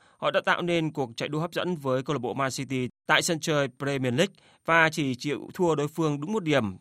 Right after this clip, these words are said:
khi giải đấu khép lại. Còn trên hành trình tới trận chung kết Champions League, đội bóng của huấn luyện viên Jurgen Klopp đã lần lượt quật ngã nhiều ông lớn như là Paris Saint-Germain, Bayern Munich hay là Barcelona.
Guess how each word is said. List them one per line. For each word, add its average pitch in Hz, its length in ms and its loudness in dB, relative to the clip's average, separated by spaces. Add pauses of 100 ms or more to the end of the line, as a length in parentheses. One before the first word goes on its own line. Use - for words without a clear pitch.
khi 139 240 -4
giải 110 160 -4
đấu 104 80 -4
khép 170 140 -4
lại. 156 180 4 (640)
Còn 175 180 0
trên 208 140 -2
hành 170 120 0
trình 143 280 0 (140)
tới 139 200 0
trận 135 360 -4
chung 147 180 -6
kết 185 220 -2
Champions 123 380 -2
League, 180 160 2 (200)
đội 143 140 -2
bóng 160 300 2
của 170 180 2
huấn 117 120 0
luyện 139 100 -8
viên 156 180 2
Jurgen 147 360 -2
Klopp 170 320 2 (240)
đã 143 100 -4
lần 196 140 2
lượt 143 240 -2
quật 135 200 -4
ngã 143 180 0
nhiều 170 160 0
ông 143 120 -2
lớn 135 300 2
như 156 140 0
là 127 160 0
Paris 127 460 -2
Saint-Germain, 147 480 -2 (260)
Bayern 143 240 2
Munich 175 300 2
hay 123 220 -4
là 113 140 0
Barcelona. 127 680 0